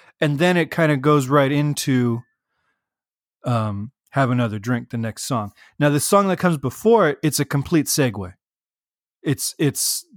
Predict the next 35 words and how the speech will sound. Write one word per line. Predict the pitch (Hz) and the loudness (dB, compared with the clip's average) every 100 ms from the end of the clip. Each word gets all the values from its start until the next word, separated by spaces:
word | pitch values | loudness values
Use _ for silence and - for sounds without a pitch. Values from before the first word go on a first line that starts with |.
| - - | -20 -2
there's | 151 131 | 0 2
no | 143 151 151 | 2 4 4
real | 135 143 | 4 2
gap | 110 135 135 123 | 2 0 0 -2
between | 120 143 117 | -6 -2 -2
the | 113 | 0
songs. | 139 123 113 | 0 0 0
They | 117 123 | -2 0
are | 120 123 139 | 0 -2 -4
essentially | - - 175 - 131 120 | -2 2 0 0 -2 0
one | 117 113 | 0 -2
piece. | - 131 104 - - - - _ _ | -2 -4 -4 -10 -20 -20 -20 _ _
But | 139 135 143 | 0 0 2
going | 160 160 | 4 2
from | - 143 | 2 2
this | 147 147 | 2 2
song | 165 147 | 2 2
to | 135 | 2
Have | 143 131 | 2 2
Another | 127 120 | 2 0
Drink, | 110 135 127 | -2 -2 -2
they | 151 156 | 0 2
are | 180 | 2
two | 175 214 | 2 0
distinct | 196 165 - 160 139 | 0 -2 0 -2 0
songs, | - 175 139 120 - - - - | 0 2 2 0 -8 -20 -12 -4
but | 139 | 0
the | 143 | 4
way | 143 156 | 4 4
he | 151 | 4
leaves | 147 147 123 | 4 2 2
the | 120 | 2
harmony | 147 160 147 123 117 - _ _ | 2 2 2 2 0 -6 _ _
hanging | - 175 175 147 117 | 0 2 4 2 2
there, | 110 104 | 0 -2